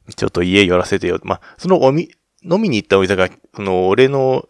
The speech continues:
家からまあ、徒歩二十分ぐらいの、こっちの家に近い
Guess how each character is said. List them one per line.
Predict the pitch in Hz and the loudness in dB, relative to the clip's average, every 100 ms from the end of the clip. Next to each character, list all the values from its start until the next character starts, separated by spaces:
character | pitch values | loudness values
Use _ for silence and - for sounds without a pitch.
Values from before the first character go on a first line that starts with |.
| - | -8
家 | 123 - | -6 -6
か | - 127 | -2 2
ら | 117 | 2
ま | 123 110 | 4 2
あ、 | 85 | 0
徒 | - | -6
歩 | 123 98 | -4 -4
二 | 87 | -2
十 | 98 | -2
分 | 92 104 101 | -2 -4 -2
ぐ | |
ら | 87 82 | -2 -2
い | |
の、 | - - - _ _ _ _ _ | -8 -12 -18 _ _ _ _ _
こ | - | -8
っ | 113 | -8
ち | - | -6
の | 147 139 | -4 0
家 | 151 | 0
に | 101 | -2
近 | 80 - 104 87 | -6 0 2 2
い | 82 | 0